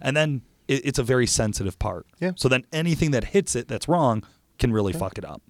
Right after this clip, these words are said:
Speaker 2: I
Speaker 1: is
Speaker 2: mean,
Speaker 1: what it comes down to.
Speaker 2: you're no longer, you know, running intervals of service, you know, longer than what would be, uh, recommended from, you know, the, the O E, or in my opinion,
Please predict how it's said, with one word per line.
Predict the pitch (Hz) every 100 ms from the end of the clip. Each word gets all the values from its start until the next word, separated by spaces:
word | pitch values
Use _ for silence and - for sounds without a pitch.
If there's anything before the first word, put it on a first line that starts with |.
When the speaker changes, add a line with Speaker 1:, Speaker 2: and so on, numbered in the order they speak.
| -
Speaker 2:
I |
Speaker 1:
is | 147
Speaker 2:
mean, | 151
Speaker 1:
what | 120
it | 90
comes | - 95
down | 95 95
to. | - 90 92
Speaker 2:
you're | 147
no | 151 147
longer, | 139 135 131 123
you | 123
know, | 120 117
running | 113 123 120 120
intervals | 120 113 117 107
of | 113
service, | - 123 117 113 -
you | 120
know, | 113
longer | 120 123 117 117
than | 117 113 110 120
what | 123 120
would | 117
be, | 107 113 110 110
uh, | 107 107 107
recommended | 107 117 120 113 113 107
from, | - 117 113 110 107 104 -
you | 113
know, | 107
the, | 117 - 120
the | 113
O | 113 110
E, | 104 107
or | - 113 120
in | 120 113
my | 117
opinion, | 117 117 113 107 110